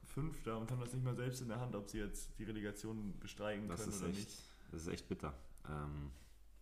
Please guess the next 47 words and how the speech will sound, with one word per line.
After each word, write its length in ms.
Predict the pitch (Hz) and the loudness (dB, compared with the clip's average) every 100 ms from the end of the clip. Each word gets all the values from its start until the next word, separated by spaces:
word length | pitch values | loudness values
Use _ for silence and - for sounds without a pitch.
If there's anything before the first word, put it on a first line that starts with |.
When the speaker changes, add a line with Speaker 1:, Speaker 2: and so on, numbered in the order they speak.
| - - - - - - - - - - - | -16 -16 -14 -14 -12 -14 -14 -16 -14 -14 -6
Speaker 2:
wie 80 | 80 | 0
gesagt, 200 | 82 85 | 2 4
ich 60 | 90 | 4
hab 120 | 87 | 4
nicht 100 | 90 | 8
so 120 | 95 | 8
viel 200 | 92 87 | 10 8
geguckt, 360 | 82 98 107 - | 8 6 4 4
deswegen 260 | 80 85 | 0 2
kann 120 | 87 | 4
ich's 120 | 85 87 | 4 2
nicht 200 | 80 - | 0 4
so 140 | 85 | 4
beurteilen, 540 | 76 82 90 90 90 | 6 6 8 8 8
aber 240 | 82 78 - | 6 4 2
woran 280 | 78 78 82 | 4 8 8
das 140 | 78 | 6
da 60 | 78 | 6
liegt. 280 | 82 95 73 | 6 6 4
Aber 140 | 73 | 2
es 100 | 73 | 2
ist 140 | 78 - | 0 0
halt 120 | 78 | 2
krass, 220 | - 80 | 2 4
wenn 80 | 80 | 6
du 60 | 80 | 8
die 60 | |
ganze 180 | 82 80 82 | 8 6 4
Zeit 60 | |
oben 260 | 80 90 90 | 8 10 10
bist, 280 | 90 90 - - - - - - - - - - | 8 6 0 -10 -8 0 2 2 0 -2 -6 -2
ähm, 520 | - 85 82 80 80 78 - | 2 4 6 6 4 2 -2
und 100 | 82 | 2
jetzt 200 | 82 80 | 2 4
zum 140 | 82 73 | 4 4
Ende 180 | 80 80 | 6 6
hin 260 | 82 80 78 - - - - - - - - - - - | 6 4 2 -6 -16 -16 -16 -16 -16 -16 -16 -16 -4 8
dann 140 | 90 | 10
nicht 140 | 104 | 10
mehr 140 | 98 80 | 10 10
oben 200 | 78 80 | 8 8
bist, 200 | 85 - | 6 4
ist, 180 | 76 - | -2 2
glaub 180 | 80 76 | 4 4
ich, 100 | 67 | 0
extrem 380 | - - 78 76 | -2 0 0 0
bitter. 240 | 76 78 | -2 -4